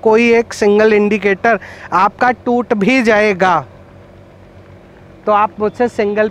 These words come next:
piece भी ख़रीद सकते हैं। अगर आपने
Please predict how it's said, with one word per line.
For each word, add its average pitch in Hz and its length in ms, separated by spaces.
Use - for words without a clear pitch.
piece 214 320
भी 196 180
ख़रीद 202 340
सकते 196 400
हैं। 220 180
अगर 214 420
आपने 220 680